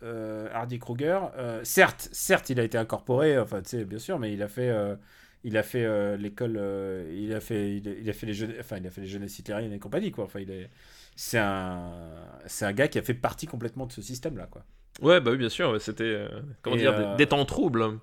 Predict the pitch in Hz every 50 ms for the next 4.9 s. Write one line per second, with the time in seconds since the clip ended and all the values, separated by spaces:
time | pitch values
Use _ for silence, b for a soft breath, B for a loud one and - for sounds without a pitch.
0 | - 165 139 135 139 135 131 127 120 113 107 107 110 120 113 117 120 113 107 104
1 | 107 104 101 - - - 196 202 180 185 190 180 147 123 120 117 123 131 131 135
2 | 135 - 131 135 135 127 123 131 127 123 120 123 190 208 214 170 143 135 131 127
3 | 123 123 120 117 117 117 117 113 110 - - - - - - - - - - 131
4 | 131 131 135 139 156 185 180 - - 139 131 127 127 123 123 127 131